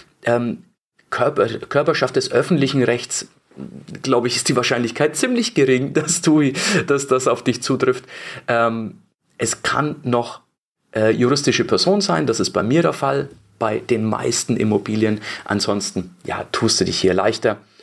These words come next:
Ähm, Eigentumsverhältnis null bis vier oder sieben bis neun mit geschäftsüblichen Namen steht hier ja ausdrücklich nochmal drin. Hier Zeile zwölf, dreizehn bis achtzehn,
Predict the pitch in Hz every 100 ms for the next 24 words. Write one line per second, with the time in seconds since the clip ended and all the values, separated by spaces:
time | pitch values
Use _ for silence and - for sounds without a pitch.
0 | - - - - - 104 101 101 104 123
1 | 135 127 123 - 113 113 107 117 110 104
2 | - 190 185 - 107 101 98 - _ _
3 | - 139 117 98 - 104 110 107 110 -
4 | 98 - - - - 101 - - 85 87
5 | 101 101 - - - - 50 50 - _
6 | - - - - - - - - - -
7 | - - - - - - - - _ _
8 | _ _ _ _ _ - - 175 254 269
9 | - _ _ _ - - _ _ _ -
10 | - 160 165 147 147 _ - - 107 95
11 | 101 180 190 190 - - - 139 143 139
12 | 131 - - 147 - - 151 151